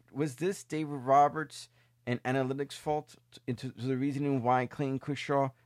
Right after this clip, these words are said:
left? Was this the lockouts playing part of the decision?" Remember, the lockout didn't allow, because of the lockout, the normal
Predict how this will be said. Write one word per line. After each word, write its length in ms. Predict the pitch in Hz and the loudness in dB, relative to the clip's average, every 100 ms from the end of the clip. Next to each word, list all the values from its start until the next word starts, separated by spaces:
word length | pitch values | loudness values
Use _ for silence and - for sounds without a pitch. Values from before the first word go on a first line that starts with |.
| - | -2
left? 340 | 147 165 - _ _ _ _ | 0 0 -6 _ _ _ _
Was 300 | 131 160 185 | 2 4 4
this 160 | 196 208 | 0 0
the 120 | 185 | 2
lockouts 460 | 160 202 - 247 - | 4 4 4 -2 -2
playing 340 | - 127 120 | -4 -2 -2
part 220 | - 127 | -2 0
of 80 | 113 | 0
the 60 | 107 | -2
decision?" 480 | 98 - 98 - 120 | -6 -6 -6 -4 0
Remember, 380 | 131 220 202 | 2 4 4
the 80 | 139 | 2
lockout 480 | 135 208 220 156 127 | 2 2 2 -4 -4
didn't 180 | 165 160 | -4 -2
allow, 560 | 139 139 151 120 110 - _ _ _ _ _ _ _ _ - | 0 2 2 2 -2 -8 _ _ _ _ _ _ _ _ -6
because 320 | 135 196 208 | -4 0 2
of 60 | 185 | 4
the 80 | 131 | 4
lockout, 460 | 117 110 117 98 _ _ _ - | 2 2 0 0 _ _ _ -2
the 120 | 131 | 2
normal 600 | 139 160 175 170 165 | 2 2 0 0 -2